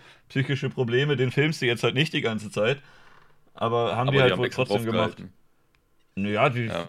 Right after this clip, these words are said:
Speaker 1: filmen das halt gerne und sagen dann, hier, guck mal den Freak an, den, äh, den psychisch
Speaker 2: <laughs>
Speaker 1: kranken kleinen Jungen oder sowas. Das ist echt makaber, ne?
Speaker 2: Also das ist, das ist da wirklich, äh, brutal, was da abgeht. Ich weiß nicht, wa-, mit, mit der Bild war das damals, glaub ich,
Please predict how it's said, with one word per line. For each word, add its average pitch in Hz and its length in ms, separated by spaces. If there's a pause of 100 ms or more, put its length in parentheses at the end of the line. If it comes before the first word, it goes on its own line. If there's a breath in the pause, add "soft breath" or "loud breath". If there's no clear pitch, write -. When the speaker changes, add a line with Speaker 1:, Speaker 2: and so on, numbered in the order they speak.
Speaker 1:
filmen 143 320
das 131 160
halt 117 140
gerne 143 280
und 123 140
sagen 113 240
dann, 113 140
hier, 117 140
guck 127 160
mal 123 120
den 113 160
Freak 139 300
an, 101 240
den, 104 260
äh, 101 300 (340)
den 107 220
psychisch 117 360
Speaker 2:
<laughs> - 0
Speaker 1:
kranken 123 280
kleinen 117 320
Jungen 135 280
oder 104 220
sowas. 107 400 (760 soft breath)
Das 98 220
ist 104 140
echt 113 220
makaber, 120 500
ne? 113 200 (1500 soft breath)
Speaker 2:
Also 95 160
das 95 220
ist, - 340
das 90 160
ist - 140
da 90 100
wirklich, 90 380
äh, 87 180
brutal, 85 400
was 82 140
da - 100
abgeht. - 340 (520 soft breath)
Ich - 80
weiß 92 160
nicht, - 120 (160)
wa-, - 160
mit, 98 300
mit - 160
der 87 80
Bild 98 340
war 143 120
das 143 200
damals, 139 440
glaub 131 240
ich, 131 240